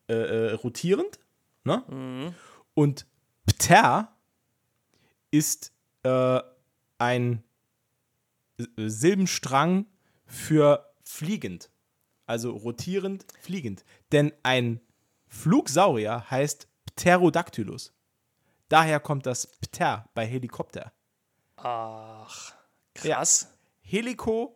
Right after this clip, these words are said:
Speaker 1: rotierend, Pter fliegend. Mein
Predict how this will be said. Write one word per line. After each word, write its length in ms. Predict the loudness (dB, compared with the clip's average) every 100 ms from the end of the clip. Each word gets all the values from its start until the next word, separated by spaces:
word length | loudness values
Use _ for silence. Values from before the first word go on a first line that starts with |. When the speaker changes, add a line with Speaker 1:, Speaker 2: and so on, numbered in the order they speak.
| -10
Speaker 1:
rotierend, 600 | -10 -8 -8 -8 -8 -16 _ _ -18
Pter 500 | -10 -2 -2 -2 -6 _ _
fliegend. 520 | -12 -10 -10 -12 _ _ _ _ _ _ _ _ _ _ _ _ _ _ _ _ _ _ _ _ _ _ _
Mein 500 | -2 2 2 2 -2